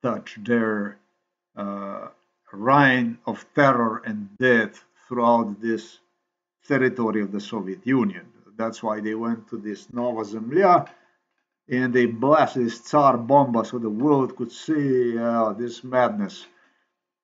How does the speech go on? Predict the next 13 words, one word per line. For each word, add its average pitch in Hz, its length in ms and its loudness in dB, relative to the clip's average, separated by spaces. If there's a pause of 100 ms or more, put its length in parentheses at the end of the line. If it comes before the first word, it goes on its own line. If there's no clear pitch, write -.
(220)
uh, 98 380 -4
what 123 340 2
we, 127 640 0
uh, 120 300 0
go, 117 260 -2
what 110 300 -6
we 110 80 -8
can 107 240 -6
do 113 160 -4
to 107 160 -10
you, 107 300 -6
and 98 180 -14
so - 160 -20